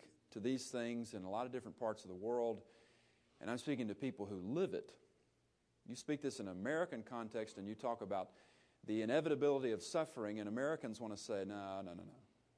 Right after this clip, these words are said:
I can get around that. I can do things to keep myself insulated and isolated from suffering." And you can't,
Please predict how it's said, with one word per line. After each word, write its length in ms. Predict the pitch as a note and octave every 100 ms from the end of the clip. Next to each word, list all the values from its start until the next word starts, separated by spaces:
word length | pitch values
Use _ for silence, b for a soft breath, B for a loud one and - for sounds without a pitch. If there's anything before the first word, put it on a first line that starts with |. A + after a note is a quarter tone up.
| -
I 180 | A2+
can 200 | C3+ A#2
get 140 | G#2 G#2
around 320 | G2 A2 G2+
that. 180 | B1+ A1 _ _ _ b b b b b b
I 120 | -
can 260 | C3+ B2 G2+
do 240 | B2+ D#3+
things 680 | D3+ - C3+ A#2 A2 A2+ G#2+ -
to 140 | A2
keep 400 | - - F3+ F3
myself 600 | C3 A#2+ - B2 G#2+ - -
insulated 760 | D#3+ D3+ C3 A#2 A#2 A2+ A2
and 180 | G#2+ G#2+ G#2
isolated 600 | B2+ C3+ A#2 G#2 G2+ F#2
from 160 | F#2
suffering." 480 | F2 A#2 G#2+ - - - - - _ _ _ _ _ _ _ _ _ _
And 140 | D#3 C3
you 60 |
can't, 580 | - - A3 F#2+ F2+ -